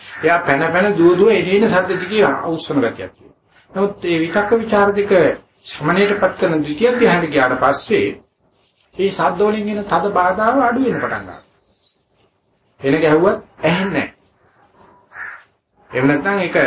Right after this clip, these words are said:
සාමාන්‍ය අපි ලෝකේ කියන්නේ බීරි අනියට හරියට වේන ගායනා කරනවා. ඒක කියන්නේ අපි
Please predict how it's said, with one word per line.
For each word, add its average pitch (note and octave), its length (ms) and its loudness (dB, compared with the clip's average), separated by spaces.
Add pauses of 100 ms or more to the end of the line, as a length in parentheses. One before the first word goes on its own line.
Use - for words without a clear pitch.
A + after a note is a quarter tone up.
(280)
සාමාන්‍ය F#3+ 640 0
අපි E3+ 200 -2
ලෝකේ D#3 340 0
කියන්නේ E3+ 300 -2
බීරි E3 280 -2
අනියට D#3+ 280 -6 (140)
හරියට D#3+ 440 -2
වේන F#3 200 2 (120)
ගායනා A#2 340 0
කරනවා. F#2 300 -14 (200)
ඒක C#3 240 -4
කියන්නේ G3 320 0
අපි G3 120 -4